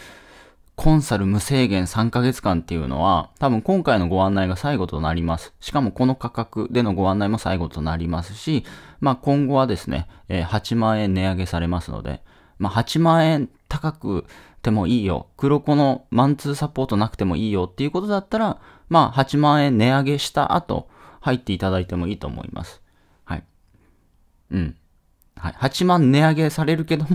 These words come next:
も、<laughs> 黒子のマンツーサポートはないかもしれないので、はい。まあ、そこはね、かなり痛いと思いますね。まあ、結局その不安、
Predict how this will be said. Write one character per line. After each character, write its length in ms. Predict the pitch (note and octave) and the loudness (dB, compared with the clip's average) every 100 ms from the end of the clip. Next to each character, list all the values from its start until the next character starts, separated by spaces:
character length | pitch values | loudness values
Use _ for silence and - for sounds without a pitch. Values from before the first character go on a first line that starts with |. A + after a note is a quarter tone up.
| - | 2
も、 220 | E3+ - _ | 0 -2 _
<laughs> 320 | - - - - | -14 -14 -8 0
黒 180 | D3 | 0
子 160 | D3+ D#3 | 2 2
の 100 | D3+ | 2
マ 180 | C#3+ D3 | 2 0
ン 80 | D3+ | -2
ツ 180 | - | -4
ー 60 | D3 | -4
サ 140 | D3 | -4
ポ 180 | C#3+ C#3 | -4 -4
ー 20 | |
ト 140 | C3 F#2 | -2 0
は 180 | E2+ - - | -2 -4 -6
な 200 | - E3 | 0 2
い 80 | D#3+ | 2
か 120 | - | -2
も 100 | G2+ | -4
し 120 | F2 F#2 | -4 -4
れ 80 | |
な 100 | D#2+ | -4
い 60 | D#2 | -6
の 100 | - | -8
で、 240 | - - - - - - - - _ | -10 -12 -16 -20 -20 -20 -20 -20 _
は 160 | - D#2+ | -10 -10
い。 80 | - _ _ - | -12 _ _ -10
ま 80 | D#3 | -6
あ、 20 | |
そ 160 | - F3+ | -4 -4
こ 180 | G3 | 2
は 120 | G#3 F#3+ | 2 4
ね、 300 | F3 G2+ - - | 2 0 -2 -8
か 160 | - | -4
な 120 | G#3 F3 | 0 0
り 140 | G2 | 0
痛 220 | - G#2+ | 0 0
い 80 | F#2+ | 0
と 80 | D2+ | -2
思 160 | D#2 | -6
い 60 | D2 | -6
ま 140 | C#2 | -8
す 140 | E2+ - | -10 -8
ね。 280 | F#2 F#2 C3 | -6 -6 -2
ま 260 | D#3+ D3 - | 0 0 -2
あ、 20 | |
結 200 | F3+ F3+ | -6 -4
局 180 | A3 A3+ | -2 -2
そ 120 | G#3+ | -2
の 180 | G3+ F#3+ | -2 -2
不 220 | - G#3 | 0 2
安、 240 | A#3 A3 | 2 -2